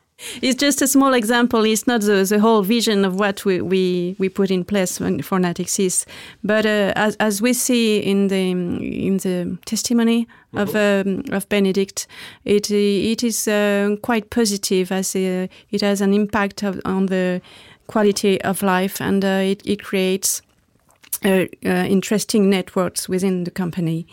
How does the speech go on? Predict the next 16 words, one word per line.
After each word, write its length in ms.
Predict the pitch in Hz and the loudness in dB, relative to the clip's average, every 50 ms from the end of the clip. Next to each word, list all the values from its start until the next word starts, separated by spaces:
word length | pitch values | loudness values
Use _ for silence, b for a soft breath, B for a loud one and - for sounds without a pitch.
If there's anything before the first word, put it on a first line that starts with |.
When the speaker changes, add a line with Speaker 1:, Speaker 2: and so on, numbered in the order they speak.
| B B B B - | B B B B -10
Speaker 1:
Certainly, 760 | - - - 247 247 - 226 202 196 185 190 190 185 - - 196 | -6 -2 0 0 2 2 2 2 4 4 4 2 2 0 0 0
um, 540 | 196 190 190 190 190 185 180 180 175 175 196 | 0 0 2 2 2 0 0 0 2 2 4
millennials 680 | 214 233 226 220 208 196 190 185 185 190 196 - 190 190 | 4 4 4 4 4 2 2 2 0 0 -2 -2 -2 0
are 180 | 185 - - | 0 0 -2
very 280 | 170 - 220 220 220 214 | 0 0 2 2 2 4
well 220 | 208 214 208 202 | 4 4 4 4
informed 460 | 208 208 202 - - 226 220 214 208 | 4 2 2 0 0 0 2 4 4
and, 180 | 202 196 196 185 - | 4 2 2 2 2
and 240 | 196 196 196 196 185 | 2 4 4 2 2
demanding, 760 | 208 214 208 220 220 226 220 214 196 175 180 175 175 170 - | 2 2 2 4 4 4 4 2 2 2 2 0 0 -2 0
and 220 | - 190 196 196 | 0 2 2 2
they 120 | 208 202 185 | 2 2 2
denounce 560 | 190 220 220 226 214 190 190 202 196 - - | 2 2 2 2 2 2 0 0 -2 -2 -2
the 400 | - 190 185 185 185 185 180 175 175 | 0 0 0 2 0 0 -2 -4 0
greenwashing 640 | 170 240 233 220 208 196 190 190 - - 196 180 | 2 4 4 6 4 4 2 0 0 0 -2 -2
practices, 800 | - - 185 165 - - - 185 - - 190 180 175 170 170 - | 0 -2 -2 -2 -2 -4 -4 -4 -2 0 0 0 0 -2 -4 -10